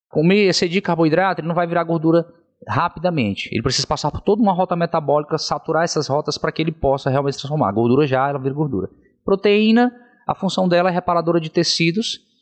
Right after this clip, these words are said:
e também energética. Só que a função primária da proteína é reparação de tecidos. Então, se eu penso em otimizar, reparar tecido com o treino daquele cara, outra coisa também é que a proteína tem efeito térmico, né?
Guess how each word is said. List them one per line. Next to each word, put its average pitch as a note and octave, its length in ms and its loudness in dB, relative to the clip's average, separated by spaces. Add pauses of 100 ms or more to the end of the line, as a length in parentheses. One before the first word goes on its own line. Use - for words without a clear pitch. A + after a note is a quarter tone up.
(160)
e F3 60 0
também F#3 240 0
energética. F#3 580 0
Só F#3 200 0
que G3 180 0
a G3 80 0
função G3 440 -2
primária A3 560 0
da F#3 100 2
proteína D3 580 0
é C3+ 40 2
reparação D#3+ 460 0
de F3 80 -8
tecidos. C3 560 -4
Então, D3+ 180 2
se G#3 120 2
eu A#3+ 40 0
penso A#3 280 -2
em A3+ 40 2
otimizar, G3+ 640 2
reparar E3 360 -2
tecido E3 520 0
com D3+ 120 -2
o C#3+ 40 -4
treino F#3+ 240 0
daquele G#3 280 0
cara, C3 380 -2
outra C#3+ 220 0
coisa F#3+ 220 4
também F#3+ 220 2
é G3 40 0
que G3 360 4
a F#3 60 2
proteína F#3 340 0
tem G3 140 2
efeito F#3+ 300 -2
térmico, C#3 580 2
né? C#3+ 200 2